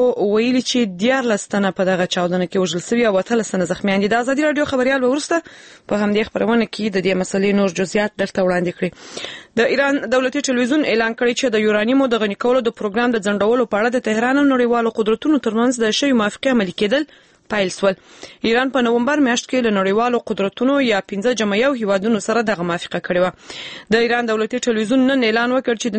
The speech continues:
نړیوالې اټومي انرژۍ د څارنې د ادارې د استازو په حضور کې د نتنز په تاسیساتو کې د اټومي سنټرفیوژونو جریان بند سو. په دغو هیوادونو کې بریتانیا، چین،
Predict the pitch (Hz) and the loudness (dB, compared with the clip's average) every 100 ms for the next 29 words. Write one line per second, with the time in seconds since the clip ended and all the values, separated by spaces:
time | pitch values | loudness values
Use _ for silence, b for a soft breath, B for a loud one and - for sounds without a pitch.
0 | 214 190 196 226 233 202 - 247 226 196 | 0 0 0 2 2 0 0 0 0 0
1 | 196 226 202 202 196 240 202 190 190 202 | 0 -2 -2 -2 0 0 2 0 2 2
2 | 233 202 190 269 277 277 262 247 277 285 | 2 0 -2 -2 -2 -2 0 0 0 0
3 | 262 B B B 208 226 233 302 302 - | -2 B B B -2 0 2 2 0 -2
4 | 202 202 - 247 254 196 - 220 196 - | -4 -4 -4 -4 -2 -4 -2 0 0 0
5 | 214 240 208 196 185 196 185 294 269 _ | 0 0 0 -4 -2 0 2 2 2 _
6 | - 190 175 196 214 220 196 180 - 196 | -6 -2 0 0 -2 -2 -4 -2 -2 -2
7 | - B B B - 196 202 185 185 185 | -4 B B B -4 0 0 0 0 0
8 | 208 208 - 196 190 180 180 180 202 208 | 0 -2 -2 -2 -2 -2 0 0 0 -2
9 | - 233 247 | -2 2 4